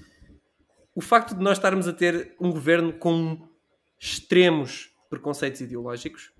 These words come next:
Não se trata de, de gestão, não querem gerir, eles querem gerir a consequência da sua ideologia no país. Quer dizer, temos o Mário Soares, o primeiro socialista em Portugal a aceitar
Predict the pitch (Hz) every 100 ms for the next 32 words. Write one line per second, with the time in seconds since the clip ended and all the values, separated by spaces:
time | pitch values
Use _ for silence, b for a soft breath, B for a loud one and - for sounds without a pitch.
0 | - 147 147 165 170 170 143 151 143 143
1 | - 247 196 185 226 208 208 233 185 156
2 | - 220 202 185 175 202 233 220 208 -
3 | 180 175 214 208 - 220 214 208 185 185
4 | 190 180 180 190 175 139 131 139 - 147
5 | 156 214 202 202 220 220 208 - 185 151
6 | 147 - - _ _ _ _ - 123 107
7 | _ 160 185 185 190 214 208 160 139 -
8 | - - 220 - 196 196 208 208 170 -
9 | - 160 170 151 139 - 151 143 143 156
10 | 143 180 165 143 127